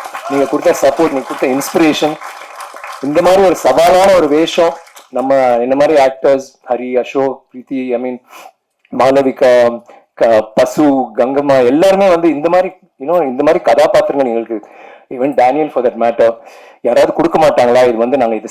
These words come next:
செஞ்சு ஏதாவது நிரூபிக்கணும் அப்படின்ட்டு. And, uh, சக்தி சார் சொன்ன மாதிரி ரொம்ப ஸ்வீட்டா, நீங்க வந்து ஒரு கமர்ஷியல் சினிமா அந்த மாதிரி ஜென்ரலா அப்படி ஒரு சாதாரண ஒரு ஜனஜ-, ஜன-, சாதாரண இல்ல, ஒரு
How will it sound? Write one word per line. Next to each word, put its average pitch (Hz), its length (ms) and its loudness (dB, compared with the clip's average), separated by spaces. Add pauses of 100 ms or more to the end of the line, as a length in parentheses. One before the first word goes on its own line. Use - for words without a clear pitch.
செஞ்சு 147 340 -2
ஏதாவது 131 280 2
நிரூபிக்கணும் 123 600 0
அப்படின்ட்டு. 110 420 -8 (260)
And, 127 240 -2
uh, 120 80 0
சக்தி 131 320 -2
சார் 170 120 2
சொன்ன 127 240 0
மாதிரி 127 200 2
ரொம்ப 127 200 0 (100)
ஸ்வீட்டா, 135 240 0
நீங்க 123 140 0
வந்து 139 260 0
ஒரு 117 140 -2
கமர்ஷியல் 165 460 0
சினிமா 143 220 -2
அந்த 131 160 0
மாதிரி 135 260 -4
ஜென்ரலா 160 300 0
அப்படி 131 300 2
ஒரு 123 200 -2
சாதாரண 143 440 0
ஒரு 123 220 -4 (180)
ஜனஜ-, 135 460 0
ஜன-, 123 180 -2
சாதாரண 147 440 2
இல்ல, 135 160 0
ஒரு 135 160 -4